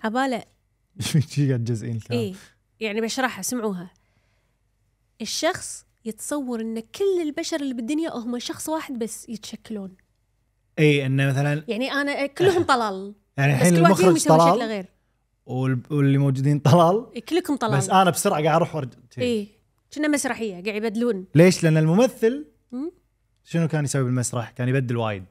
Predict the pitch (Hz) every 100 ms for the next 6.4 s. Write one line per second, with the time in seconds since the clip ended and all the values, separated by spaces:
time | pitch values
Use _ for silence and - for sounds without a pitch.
0 | _ 220 196 196 _ _ 226 254 240 233
1 | 240 254 277 262 220 - 208 196 _ _
2 | _ _ _ _ 143 170 147 147 139 131
3 | - 170 160 131 110 113 117 - 117 113
4 | 110 104 - _ _ _ _ _ - 117
5 | - 165 - 175 233 240 240 202 - 143
6 | 143 160 175